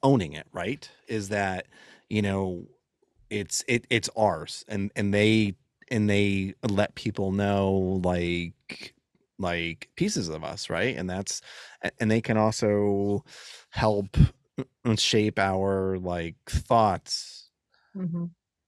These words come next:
Speaker 1: you know, and change our lives too. So, like, there's this, like, health benefit to us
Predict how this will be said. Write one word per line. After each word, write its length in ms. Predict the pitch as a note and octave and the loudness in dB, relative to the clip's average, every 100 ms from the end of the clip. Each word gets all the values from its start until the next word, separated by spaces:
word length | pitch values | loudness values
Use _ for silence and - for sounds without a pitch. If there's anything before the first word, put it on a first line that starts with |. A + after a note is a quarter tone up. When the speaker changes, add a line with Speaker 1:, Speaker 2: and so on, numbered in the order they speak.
| _ | _
Speaker 1:
you 120 | G#2 G#2 | -4 -2
know, 120 | G2 | -2
and 480 | C3 C#3+ B2+ B2 A2+ - _ - - | 0 4 4 4 2 -8 _ -12 -4
change 680 | - A#3 F4+ D#2 - - - _ _ _ _ _ _ _ _ _ - | 0 0 0 -2 -6 -10 -14 _ _ _ _ _ _ _ _ _ 0
our 160 | A2 A2 | 2 4
lives 460 | A2 G#2 G2 - | 4 2 -2 -4
too. 320 | - A3+ G#2 G2+ | -4 -4 -4 -8
So, 680 | - G2+ G#2 G#2 G#2+ A2 - _ - | -8 -4 -4 -4 -6 -10 -14 _ -6
like, 420 | G#2 G2 G2 - - | -4 -4 -6 -12 -4
there's 420 | A#2+ A2+ C3 C#3 | 0 2 0 2
this, 400 | D#3+ C#3+ - - - - - - _ _ _ - _ - | 2 2 0 -4 -8 -20 -20 -20 _ _ _ -20 _ 0
like, 320 | G#2 F#2+ - - | 2 2 -4 -6
health 680 | - - G3 - - - - - _ _ - | 2 6 6 4 -4 -14 -16 -20 _ _ -4
benefit 720 | A2 A#2+ G#2 F2+ - F2+ - - | 0 0 0 -4 -4 -4 -6 -8
to 720 | - A#2 A2 G#2 G2+ G2 F2+ - - - _ | -2 2 2 2 0 -2 -4 -8 -20 -20 _
us 600 | G#2+ G#2 - - - - | 2 4 2 -2 -4 -10